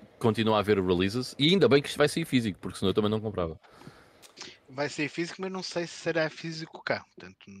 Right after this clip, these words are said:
Speaker 2: teremos na mesma que, que importar como os outros.
Speaker 1: Sim, eh,
Speaker 2: Mas
Speaker 1: na
Speaker 2: ainda
Speaker 1: PlayAsia
Speaker 2: assim, é,
Speaker 1: tem
Speaker 2: é o, é o menos, é o,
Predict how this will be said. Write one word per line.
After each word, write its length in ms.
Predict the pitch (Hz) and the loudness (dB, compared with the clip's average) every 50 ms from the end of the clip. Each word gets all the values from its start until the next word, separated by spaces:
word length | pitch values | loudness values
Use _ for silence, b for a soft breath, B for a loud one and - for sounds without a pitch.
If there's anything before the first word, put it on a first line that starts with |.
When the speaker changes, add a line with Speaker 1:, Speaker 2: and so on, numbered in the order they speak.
| 98 - | -20 -18
Speaker 2:
teremos 320 | - - 110 104 104 - | -14 -14 -12 -12 -12 -12
na 80 | - 107 | -12 -12
mesma 260 | 107 107 101 - 110 | -12 -14 -14 -14 -16
que, 80 | 101 - _ _ - | -18 -20 _ _ -16
que 80 | - 123 | -14 -14
importar 340 | 113 - - - - 107 - | -14 -16 -16 -12 -10 -12 -10
como 180 | - 113 117 | -10 -12 -14
os 100 | 117 113 | -12 -12
outros. 240 | 110 90 - - - - _ _ _ _ _ _ _ - | -14 -16 -16 -16 -16 -18 _ _ _ _ _ _ _ -8
Speaker 1:
Sim, 260 | - - - 127 107 - _ _ - | -4 -2 0 0 0 -2 _ _ 2
eh, 220 | 117 113 113 113 | 2 4 4 4
Speaker 2:
Mas 0 | |
Speaker 1:
na 60 | 117 | 4
Speaker 2:
ainda 120 | 135 - - | 2 2 4
Speaker 1:
PlayAsia 380 | 135 139 143 151 160 - - | 4 4 4 4 2 0 -2
Speaker 2:
assim, 120 | 147 143 117 | -4 -4 -4
é, 60 | 107 | -4
Speaker 1:
tem 320 | - 131 127 127 123 117 | -2 0 0 0 -2 -2
Speaker 2:
é 60 | 117 110 | -4 -6
o, 60 | 104 101 104 104 | -8 -12 -14 -16
é 20 | 101 | -16
o 40 | 101 | -14
menos, 360 | 101 104 101 98 - - - - _ | -14 -16 -16 -16 -16 -16 -16 -18 _
é 80 | 98 | -20
o, 120 | 98 95 | -20 -20